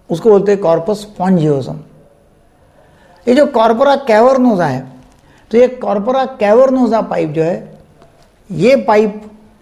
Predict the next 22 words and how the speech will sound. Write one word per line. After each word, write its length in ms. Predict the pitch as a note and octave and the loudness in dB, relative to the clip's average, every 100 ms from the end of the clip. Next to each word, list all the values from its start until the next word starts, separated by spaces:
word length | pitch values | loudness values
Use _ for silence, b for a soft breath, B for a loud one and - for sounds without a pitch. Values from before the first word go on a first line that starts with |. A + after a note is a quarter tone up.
| _ - _ _ | _ -20 _ _
पिचके 260 | A#3+ - C#4 | -4 0 2
हुए 140 | A3 | 2
रहते 200 | D3+ - | 0 -8
हैं। 120 | - _ _ _ _ _ _ _ _ - | -16 _ _ _ _ _ _ _ _ -4
जैसे 160 | F#3 | 0
समझो 280 | G3+ A3 A#3 | 2 4 4
कोई 280 | A3+ A#3+ A3+ - b b b _ | 4 0 0 -8 b b b _
फुगा 260 | - A3 A#3+ | -2 2 2
है, 240 | D#3 C3+ - - - | 0 -10 -18 -20 -6
गुब्बारा 380 | F3+ F#3 G#3+ F#3 | -4 -2 -2 -2
है, 140 | C3 | -6
वो 100 | E3 | -6
पिचका 320 | G3+ G3 - A#3 | -6 -4 0 2
हुआ 160 | D#3+ | 0
है, 120 | B2+ - B B G3 | -6 -14 B B -10
उसमें 220 | E3+ B3 | 0 2
हवा 240 | F#3+ A#3 | 4 4
भरते 260 | A3+ G#3+ B3 | 2 2 0
तो 100 | A3+ | 0
फूल 160 | C4+ A#3 | 2 2
जाता 220 | E3+ D#3+ | 0 -4
है। 200 | D#3+ | -14